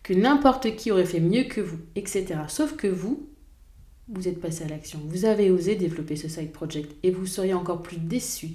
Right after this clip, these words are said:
si vous abandonniez avant la fin. Vraiment, quand,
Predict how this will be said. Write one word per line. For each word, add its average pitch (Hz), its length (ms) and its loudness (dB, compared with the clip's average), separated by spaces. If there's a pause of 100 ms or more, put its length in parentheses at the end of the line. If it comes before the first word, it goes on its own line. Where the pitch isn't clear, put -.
si - 200 -8
vous 170 120 -4
abandonniez 160 440 2
avant 156 180 -4
la 143 120 -6
fin. - 340 -12 (1120)
Vraiment, 226 220 2
quand, 240 180 0